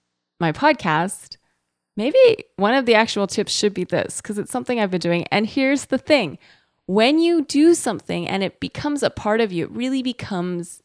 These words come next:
innate or something you could just do subconsciously. That's pretty cool, right? And so recently, <laughs> this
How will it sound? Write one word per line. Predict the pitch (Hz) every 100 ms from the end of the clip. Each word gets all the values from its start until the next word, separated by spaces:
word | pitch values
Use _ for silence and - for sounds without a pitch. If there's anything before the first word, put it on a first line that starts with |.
| -
innate | 190 180 160 - - - - _ _ _ _ _
or | 175 170 160 156 151 -
something | - - 208
you | 185
could | 185 -
just | 185 -
do | 175
subconsciously. | 175 165 156 - 156 - 160 - - - - _ _ _ _ _ _ _ _ _ _ _
That's | - - -
pretty | 269 254
cool, | - 392 - - _
right? | - 208 339 349 _ -
And | 233 226 226 226 - _ _ _ _ _ _ _ _ _ _ -
so | - 226
recently, | 240 254 - - 147 151 254 _ _ _
<laughs> | _ _
this | -